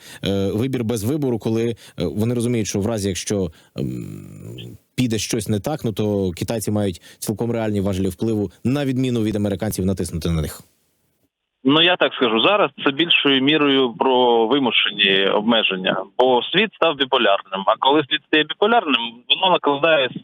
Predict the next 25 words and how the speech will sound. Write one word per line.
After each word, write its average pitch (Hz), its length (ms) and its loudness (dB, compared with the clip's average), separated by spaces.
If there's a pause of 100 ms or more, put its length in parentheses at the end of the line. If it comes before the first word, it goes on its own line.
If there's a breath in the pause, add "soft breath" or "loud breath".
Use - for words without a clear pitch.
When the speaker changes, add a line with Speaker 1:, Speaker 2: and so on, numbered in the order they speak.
Speaker 2:
серйозні 147 400 2
обмеження 139 480 0
на 120 120 0
зовнішню 135 420 0
політику 135 400 0
будь-яких 113 460 0
держав. 101 340 0
Вони 127 200 2
не 139 100 2
можуть 110 360 0
робити, 117 340 0
що - 140 2
їм 113 100 -2
хочеться, - 480 0 (680)
а 107 100 2
в-, 113 120 0
в-, 113 340 2
змушені 117 520 2
враховувати 107 1040 2
різні 107 320 0
оці 104 380 0 (920)
структурні 127 520 0
моменти. 117 580 0
Тому 147 440 2
зараз 165 260 2